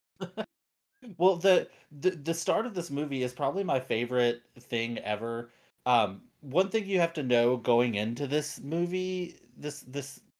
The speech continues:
piece of art, as I would like to call it, is it doesn't bother setting anything up.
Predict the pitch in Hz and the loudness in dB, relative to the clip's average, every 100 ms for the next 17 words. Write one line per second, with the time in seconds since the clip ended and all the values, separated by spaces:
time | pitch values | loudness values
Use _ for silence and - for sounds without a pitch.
0 | _ _ _ _ - 156 165 147 120 - | _ _ _ _ -6 -4 -2 -2 -2 0
1 | 113 117 113 - - - - 123 117 117 | 2 4 2 -4 -16 -18 -6 -4 -2 -2
2 | 113 117 117 123 127 113 113 - - _ | 0 0 -2 -4 -4 -2 -2 -6 -20 _
3 | _ _ - 165 147 - - _ _ _ | _ _ -2 -2 -2 -12 -18 _ _ _
4 | _ - 139 127 160 151 160 185 247 156 | _ -18 -16 -10 -6 0 0 0 -2 -6
5 | 131 117 127 143 151 131 117 - _ _ | -2 2 2 0 -2 -2 -4 -8 _ _
6 | - - - 143 156 151 147 147 127 110 | -18 -8 2 2 2 -2 -6 -6 -2 0
7 | 92 - | -2 -6